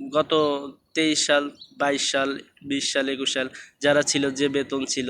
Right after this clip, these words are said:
তাদের এই বেতন বাড়ে, এই যে হা-, হাজার হাজার মানুষ, কিছু মানুষ আহত হয়েছে, কিছু মানুষ নিহত হয়েছে, রক্ত ঝরাইছে, এই যে আন্দোলন করছে, করার পরে এই যে বেতনটা বাড়ালো,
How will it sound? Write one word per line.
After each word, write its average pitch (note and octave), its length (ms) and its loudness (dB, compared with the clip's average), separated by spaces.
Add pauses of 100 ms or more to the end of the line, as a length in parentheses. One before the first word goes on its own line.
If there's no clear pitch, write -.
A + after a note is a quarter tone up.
তাদের C#3 360 0
এই C#3+ 140 2
বেতন C3+ 420 -2
বাড়ে, B2+ 400 -2 (440)
এই C3 120 0
যে C3+ 180 -2 (300)
হা-, B2+ 300 -12 (840)
হাজার F3 280 4
হাজার D#3+ 240 4
মানুষ, D3 340 4 (840)
কিছু D#3 180 -2 (100)
মানুষ D#3 400 4
আহত C#3 320 -2
হয়েছে, D3 340 -2
কিছু C3+ 260 -6
মানুষ C3+ 320 -2 (180)
নিহত C#3 360 0
হয়েছে, C3+ 340 -2
রক্ত C3 300 -4
ঝরাইছে, B2+ 500 -2 (400)
এই C#3 120 -2
যে C#3 160 0 (720)
আন্দোলন D3 480 2
করছে, C3 360 -4
করার C#3+ 320 2
পরে C3+ 200 -2
এই C#3 60 0
যে C3 120 -4
বেতনটা C3 500 -2
বাড়ালো, A#2+ 520 -2